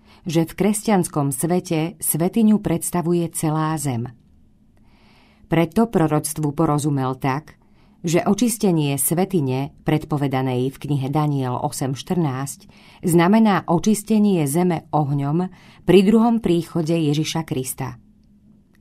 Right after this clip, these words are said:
Na základe toho došiel k záveru,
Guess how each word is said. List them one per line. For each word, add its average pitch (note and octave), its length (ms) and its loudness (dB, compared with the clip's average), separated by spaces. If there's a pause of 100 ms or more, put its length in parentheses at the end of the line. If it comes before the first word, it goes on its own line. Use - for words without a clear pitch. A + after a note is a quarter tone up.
(480)
Na F3+ 160 6
základe D#3+ 640 2
toho D#3+ 400 -2 (240)
došiel G3+ 400 2
k D3 80 -2
záveru, D3+ 640 0